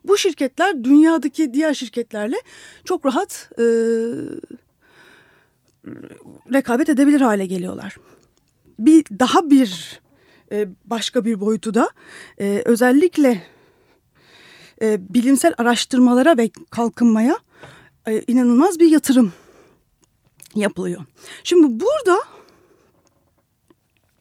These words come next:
e, alternatif, farklı, kendi içinde, e, tutarlı başka bir model, e, oluşturduğunu da iddia ediyor ve bunu da,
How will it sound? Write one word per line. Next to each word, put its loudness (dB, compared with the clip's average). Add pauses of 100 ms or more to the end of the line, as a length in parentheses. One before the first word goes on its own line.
(640)
e, 2 (1200)
alternatif, 0 (140)
farklı, -2 (320)
kendi -6
içinde, 0 (600)
e, 0 (160)
tutarlı 2
başka 0
bir 6
model, 4 (1120)
e, -6 (200)
oluşturduğunu -6
da -4
iddia -2
ediyor 0 (300)
ve -2
bunu 2
da, 2